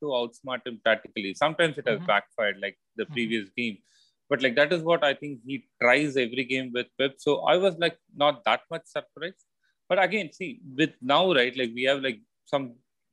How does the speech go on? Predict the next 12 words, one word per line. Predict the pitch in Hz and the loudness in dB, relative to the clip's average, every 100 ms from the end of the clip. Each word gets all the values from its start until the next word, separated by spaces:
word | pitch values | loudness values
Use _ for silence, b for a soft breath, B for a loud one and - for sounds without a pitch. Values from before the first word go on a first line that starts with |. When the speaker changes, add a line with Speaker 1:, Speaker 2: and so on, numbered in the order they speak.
| _ _ _ _ _ - | _ _ _ _ _ 2
Speaker 1:
uh, | 139 127 | 2 2
we, | 147 127 _ _ | 0 0 _ _
like, | 135 135 - - | 0 0 0 0
uh, | 127 | 0
compared | - 131 147 143 | 0 0 0 0
to | 143 | -6
Ma-, | 135 127 123 123 123 120 117 | -4 -2 0 0 0 -2 -4
um, | 120 117 113 | -8 -12 -6
like, | 110 - | -8 0
uh, | 113 110 | 0 0
Mustafi, | 120 - 135 - 127 123 120 | -2 2 2 2 -4 0 2
uh, | 117 117 | 4 4